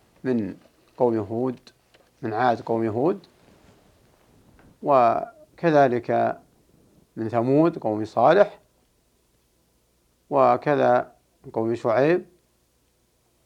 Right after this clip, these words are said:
وهكذا. هذا كفر يصفه العلماء كفر الإعراض.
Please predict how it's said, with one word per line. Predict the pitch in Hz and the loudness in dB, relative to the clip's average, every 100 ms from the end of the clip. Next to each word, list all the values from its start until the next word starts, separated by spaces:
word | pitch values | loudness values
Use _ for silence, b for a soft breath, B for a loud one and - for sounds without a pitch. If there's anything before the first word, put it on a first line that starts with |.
| _ | _
وهكذا. | 170 165 156 120 92 - _ _ _ _ _ _ _ _ _ _ _ | -2 0 0 -2 -4 -10 _ _ _ _ _ _ _ _ _ _ _
هذا | 185 175 135 | 0 2 2
كفر | 123 135 117 120 - _ - - _ _ _ - | 2 -4 -4 -8 -10 _ -20 -20 _ _ _ -12
يصفه | 110 127 123 | -8 -4 -2
العلماء | 107 127 117 113 | 0 -2 -2 -4
كفر | 139 123 117 | -6 -6 -6
الإعراض. | 117 113 120 104 | -2 0 0 0